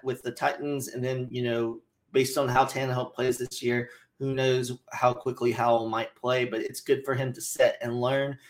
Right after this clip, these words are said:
and kinda work on his footwork some more. Nets with the Buccaneers, uh, you know, this might have been a quarterback spot if they, if Brady had not said he's coming out of retirement. So that's big. And with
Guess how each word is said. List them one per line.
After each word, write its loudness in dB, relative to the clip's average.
and -8
kinda 0
work 0
on -4
his -6
footwork -2
some -8
more. 0
Nets 4
with 4
the 4
Buccaneers, 2
uh, 0
you -8
know, -8
this 2
might 10
have 6
been 6
a 2
quarterback 6
spot 8
if 0
they, 4
if -6
Brady 4
had 0
not 0
said 0
he's -2
coming 0
out 2
of 2
retirement. 2
So 6
that's 8
big. 4
And 2
with 2